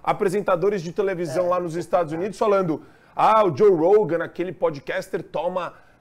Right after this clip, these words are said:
Speaker 1: é, remédio pra cavalo."
Speaker 2: <laughs>
Speaker 1: Então, quer dizer,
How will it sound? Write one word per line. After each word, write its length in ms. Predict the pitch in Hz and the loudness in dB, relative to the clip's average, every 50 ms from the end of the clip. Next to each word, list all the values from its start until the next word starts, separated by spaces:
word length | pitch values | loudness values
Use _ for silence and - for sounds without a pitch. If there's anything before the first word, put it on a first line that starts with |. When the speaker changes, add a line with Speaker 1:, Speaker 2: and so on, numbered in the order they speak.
| _ _ _ | _ _ _
Speaker 1:
é, 180 | - 135 131 127 | -6 -4 -4 -4
remédio 540 | 131 165 160 147 147 165 185 185 151 190 - | -4 -4 -6 -6 -4 -4 -6 -6 -6 -8 -8
pra 180 | - 185 170 | -6 -6 -8
cavalo." 720 | - - 160 156 131 127 131 120 113 117 117 107 98 101 104 _ _ _ _ _ _ _ _ - | -6 -8 -10 -12 -8 -8 -8 -8 -8 -10 -14 -14 -18 -20 -20 _ _ _ _ _ _ _ _ -18
Speaker 2:
<laughs> 80 | 156 - | -14 -12
Speaker 1:
Então, 200 | - 160 247 247 | -8 -6 -6 -4
quer 140 | 208 247 220 | -2 -4 -4
dizer, 440 | 170 170 208 196 180 135 - - | -2 0 0 0 0 -2 -6 -12